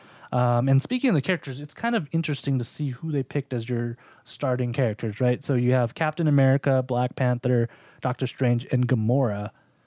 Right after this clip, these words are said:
for your different, like, factions. So you have, like, Captain America as your melee,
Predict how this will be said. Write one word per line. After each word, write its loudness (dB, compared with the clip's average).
for -2
your -2
different, -4
like, 0
factions. 0
So -4
you 0
have, 0
like, -4
Captain -2
America 0
as 0
your -4
melee, 4